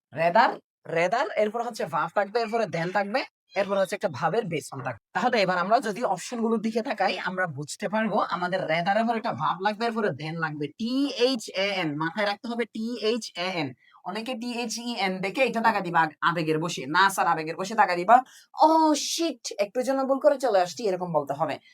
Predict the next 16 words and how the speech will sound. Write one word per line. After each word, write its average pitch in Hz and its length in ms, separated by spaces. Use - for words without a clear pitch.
সুতরাং 254 400
এটা, 214 340
এটা 190 200
দেখা-, 165 340
দে-, 139 240
দাগানো 160 320
যাবেই 170 320
না, 139 100
আমাদের 175 280
দাগাইতে 156 300
হবে 165 200
এটা। 143 140
আর 180 140
এগুলো 214 220
কেন 233 200
বা? 247 140